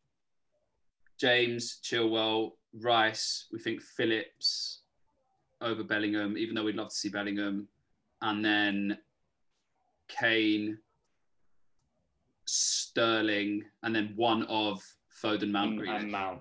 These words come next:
Speaker 2: No, I think, I think
Speaker 1: I think
Speaker 2: Mount
Speaker 1: it'll be
Speaker 2: will
Speaker 1: Mount.
Speaker 2: definitely start. And, uh, and I think Connor Cody will start.
Speaker 1: Okay, so Cody in as the left side centre back.
Speaker 2: Let's
Speaker 1: Okay,
Speaker 2: go
Speaker 1: cool.
Speaker 2: with that, yeah.
Speaker 1: Um, all right.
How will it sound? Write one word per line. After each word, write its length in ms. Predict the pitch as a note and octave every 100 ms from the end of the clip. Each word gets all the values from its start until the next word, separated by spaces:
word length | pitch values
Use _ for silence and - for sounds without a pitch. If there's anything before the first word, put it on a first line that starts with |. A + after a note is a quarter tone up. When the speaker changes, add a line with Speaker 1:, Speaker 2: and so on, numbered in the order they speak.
| -
Speaker 2:
No, 180 | A2 G#2
I 80 | F#2+
think, 240 | A2 F#2+ -
I 80 |
think 0 |
Speaker 1:
I 0 |
think 160 | C3+ A2+
Speaker 2:
Mount 180 | A#2 A2
Speaker 1:
it'll 20 |
be 60 | G#2+
Speaker 2:
will 60 | G#2
Speaker 1:
Mount. 80 | G#2+
Speaker 2:
definitely 180 | G#2+ G#2
start. 420 | - G2 E2+ - - - A#2+
And, 140 | A#2
uh, 180 | A#2 A#2
and 120 | C3
I 60 | C#3
think 320 | C#3 E3 C3+
Connor 220 | - C3+
Cody 260 | C3 C3+ A#2+
will 120 | F#2+
start. 260 | - - - - _ _ _ -
Speaker 1:
Okay, 260 | C3 A#2 G2+
so 160 | -
Cody 420 | G#2+ B2 A2+ A2+ A2
in 160 | G#2+
as 160 | G#2+ G2+
the 220 | G#2 G#2
left 180 | G#2 G2
side 180 | G#2 A2
centre 180 | F2+ -
back. 80 | -
Speaker 2:
Let's 120 | - C3
Speaker 1:
Okay, 140 | A#2+
Speaker 2:
go 60 | F#2
Speaker 1:
cool. 80 | A2
Speaker 2:
with 80 | -
that, 160 | - - _ - - - - -
yeah. 240 | B2+ C3 C3
Speaker 1:
Um, 140 | C3
all 100 | C#3+
right. 180 | F3 C3